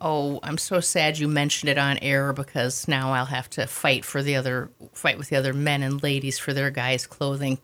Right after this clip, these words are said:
Just kidding. I'm glad you mentioned it. And then number two, it is a little bit unusual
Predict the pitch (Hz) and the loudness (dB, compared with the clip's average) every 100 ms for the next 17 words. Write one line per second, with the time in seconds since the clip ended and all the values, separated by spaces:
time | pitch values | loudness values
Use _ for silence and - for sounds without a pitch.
0 | _ 131 - - 139 135 123 135 131 135 | _ -4 -4 -2 0 0 0 2 0 2
1 | 143 139 - 147 139 - - - - 190 | 0 0 0 0 0 -2 -8 -2 0 2
2 | 208 226 226 220 - 226 233 302 - 330 | 2 0 -2 -6 -2 0 0 -2 -2 -2
3 | 294 320 285 247 226 208 196 190 185 180 | -2 0 2 4 2 2 0 2 2 2
4 | 139 | -2